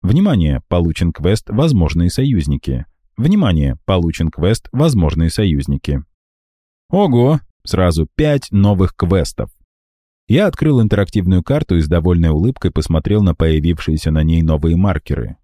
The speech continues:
два из которых привлекали меня больше всего. «Ну, видимо, дела на суше придется оставить на какое-то время», подумал я и повернулся к Крокам. «Ты»,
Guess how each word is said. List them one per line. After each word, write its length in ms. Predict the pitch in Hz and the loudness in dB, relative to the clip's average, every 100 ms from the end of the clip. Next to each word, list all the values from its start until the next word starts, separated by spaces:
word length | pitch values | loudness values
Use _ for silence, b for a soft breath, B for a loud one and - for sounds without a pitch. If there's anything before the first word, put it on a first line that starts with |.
| _ | _
два 260 | 92 87 76 | 0 2 0
из 100 | - | -2
которых 440 | 73 - 123 92 | -4 -2 -2 -2
привлекали 540 | 80 80 73 - 85 85 | -2 -2 -2 -2 -2 0
меня 240 | 82 85 | 0 0
больше 380 | 76 71 67 73 | 0 -2 -4 -8
всего. 400 | - 82 69 - - _ _ _ _ _ _ _ | -6 -6 -6 -8 -14 _ _ _ _ _ _ _
«Ну, 260 | 95 117 160 | 0 2 0
видимо, 420 | 104 101 107 117 120 | 0 2 2 2 2
дела 260 | 113 90 | 2 2
на 100 | 90 | 2
суше 340 | 98 85 82 95 | 0 -2 -2 -2
придется 480 | 101 82 76 - 92 | 0 0 0 0 -2
оставить 520 | - 76 69 90 - | 0 -2 -2 -2 -2
на 120 | 92 | -2
какое-то 480 | 82 - 73 - 71 | -2 -2 -2 -2 -2
время», 460 | 76 67 57 57 - _ _ | -2 -2 -6 -10 -14 _ _
подумал 480 | 90 82 82 76 71 | -2 2 2 0 2
я 240 | 98 117 - | 0 0 -4
и 80 | |
повернулся 640 | 104 95 87 78 76 - 78 | -2 0 0 0 -2 -2 -8
к 60 | |
Крокам. 600 | - 73 69 - 65 62 - _ _ _ | -4 -4 -2 -4 -6 -8 -16 _ _ _
«Ты», 400 | - 156 139 82 | 0 2 2 0